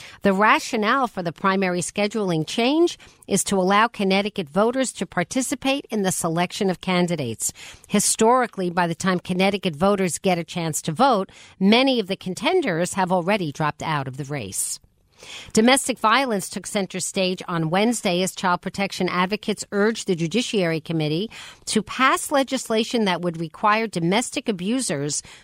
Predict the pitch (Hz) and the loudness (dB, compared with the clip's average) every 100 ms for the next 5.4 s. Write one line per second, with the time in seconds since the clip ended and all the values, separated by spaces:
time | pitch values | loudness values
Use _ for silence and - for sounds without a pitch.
0 | _ - 208 220 226 233 185 185 196 - | _ -2 2 4 2 0 -2 -4 -4 -2
1 | 226 240 294 202 208 320 381 185 165 151 | 0 2 0 0 2 2 -2 -4 -2 -2
2 | 143 143 147 - 156 160 - - _ - | -4 -4 -4 -4 -2 -4 -6 -20 _ -2
3 | 185 190 240 - 311 226 226 - 208 160 | 0 2 0 0 0 2 0 0 -2 -2
4 | 160 - 381 285 339 208 139 131 - 131 | -4 -4 -4 -2 0 0 0 -2 -6 -10
5 | 123 - - - | -10 -8 -6 -6